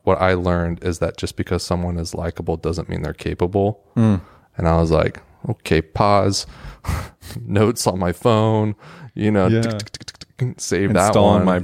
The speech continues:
Speaker 1: Yeah,
Speaker 2: brain.
Speaker 1: remember that. So, uh, um, I don't know why I wanted to say that,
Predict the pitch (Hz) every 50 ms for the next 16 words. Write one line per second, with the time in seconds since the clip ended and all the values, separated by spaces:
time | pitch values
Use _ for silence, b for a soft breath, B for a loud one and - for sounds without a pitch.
0 | 92 95 95 95 95 92 90 90 90 101 104 90 92 98 104 110 107 92 87 80
1 | 90 90 95 98 92 90 85 - - - - - - 92 90 90 87 87 87 85
2 | 85 85 90 - b b b b b b b b b b b b b _ _ -
3 | - - 85 - - - - 165 - - _ _ _ _ _ _ _ - - 107
4 | 107 95 87 82 87 87 87 85 85 78 76 - - - - 92 87 82 82 82
5 | -